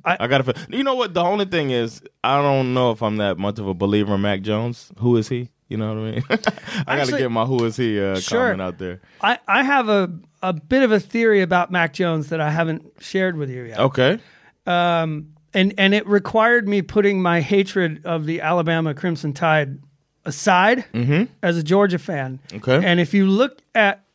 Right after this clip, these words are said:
Speaker 1: the quarterback situation in Alabama for the last three or four years,
Speaker 2: Mm-hmm.
Speaker 1: objectively, right, they had Jalen Hurts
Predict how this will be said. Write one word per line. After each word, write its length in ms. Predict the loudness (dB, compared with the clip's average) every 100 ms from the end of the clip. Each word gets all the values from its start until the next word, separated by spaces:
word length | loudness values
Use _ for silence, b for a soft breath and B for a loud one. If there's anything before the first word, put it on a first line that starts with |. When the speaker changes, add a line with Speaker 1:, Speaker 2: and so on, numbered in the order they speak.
| _
Speaker 1:
the 120 | -8
quarterback 480 | -4 2 4 4 2
situation 560 | 0 -4 0 2 0 -2
in 140 | 0
Alabama 540 | 2 2 2 0 0 -2
for 160 | -2
the 80 | -2
last 500 | 0 0 -2 -8 -20 _ _ _
three 280 | -6 -2
or 100 | 0
four 240 | -2 -4 -4
years, 380 | -4 -6 -6 -8
Speaker 2:
Mm-hmm. 260 | -6 -2 -2 -4 B B _
Speaker 1:
objectively, 800 | -4 0 -2 0 -4 -4 -6 -8 _ _ _ _ _ _ _ -2
right, 320 | 2 2 0 _ -2
they 180 | 0
had 460 | 2 2 2 0 -2 -14 _ _
Jalen 360 | -2 2 4 2
Hurts 380 | 2 0 -4